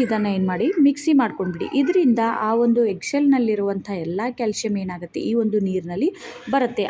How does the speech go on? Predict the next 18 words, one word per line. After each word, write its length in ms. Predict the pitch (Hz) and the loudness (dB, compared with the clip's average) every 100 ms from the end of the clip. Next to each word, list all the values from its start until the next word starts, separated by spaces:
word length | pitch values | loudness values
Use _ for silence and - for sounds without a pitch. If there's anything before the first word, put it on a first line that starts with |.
| - | 0
ಆ 40 | 294 359 | 0 4
ನಂತರ 240 | 302 262 233 | 2 2 0
ಅದನ್ನು 260 | 214 220 214 208 | 0 0 0 2
ನೀವು 160 | 233 311 - - _ - | 2 0 -2 -20 _ -2
ಈ 20 | 247 262 | 0 2
ರೀತಿ 220 | 247 254 196 | 2 0 0
ಜರಡಿ 280 | 202 226 311 | 2 2 4
ಹಿಡ್ಕೊಂಡ್ಬಿಟ್ಟು 560 | 311 269 226 208 202 247 240 - | 4 2 0 0 0 -2 -4 0
ಕೇವಲ 520 | 214 254 294 294 262 262 208 | 2 4 2 2 0 -2 -4
ಅದರ 160 | 220 226 208 | -2 0 2
ನೀರನ್ನು 460 | 202 240 269 254 247 | 2 0 0 2 2
ಮಾತ್ರ 220 | 214 - 226 185 | -2 -4 -6 -4
ಗಿಡಗಳಿಗೆ 440 | 185 180 180 262 269 | -4 -4 -4 -4 -6
ಹಾಕಿ. 260 | 190 - 170 - - - 208 | -8 -8 -12 -12 -18 0 2
ನೀರನ್ನು 380 | 262 294 277 262 | 2 4 4 4
ಹಾಕಿರುವಂಥ 600 | 233 233 214 208 202 196 202 185 | 0 -2 -2 0 -2 -4 -4 -4
ಯಾವುದೇ 280 | 170 170 165 254 | -2 -4 0 0
ಒಂದು 120 | 254 | 2